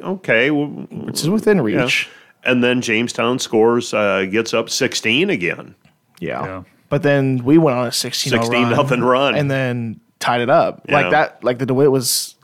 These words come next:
Speaker 1: Yeah, it was going.
Speaker 2: on fire. And then just couldn't hit the, the one shot
Speaker 1: Yeah.
Speaker 2: that you needed to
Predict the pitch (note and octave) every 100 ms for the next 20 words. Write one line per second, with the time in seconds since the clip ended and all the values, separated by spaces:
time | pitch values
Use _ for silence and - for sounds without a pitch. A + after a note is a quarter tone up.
0 | - - F#2+ B2+ A2 A2+ G#2+ B2 C#3+ C3
1 | A#2 - C3 D3+ A#2 - _ _ _ _
2 | _ _ _ _ - B2+ B2 A#2+ A#2+ A#2
3 | A#2 A#2 _ _ _ _ _ - - -
4 | C#3 B2+ A#2+ B2+ - A#2+ - A#2 B2+ B2
5 | - C#3 B2+ G2+ G#2 A#2 B2 C3 A#2+ -
6 | A2